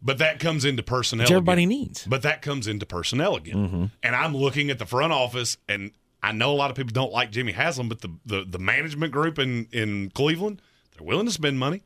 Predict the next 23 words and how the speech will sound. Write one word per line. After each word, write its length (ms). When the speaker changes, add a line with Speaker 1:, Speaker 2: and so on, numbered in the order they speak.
Speaker 2:
Mm-hmm. 320
Speaker 1:
They're 140
doing 300
things 260
to 100
improve 320
this 160
franchise. 520
Speaker 2:
Mm-hmm. 300
Speaker 1:
Jacksonville 760
could 240
be 120
contracted 760
from 180
the 140
N 80
F 180
L, 240
and 240
no 140
one 300
would 180
care 260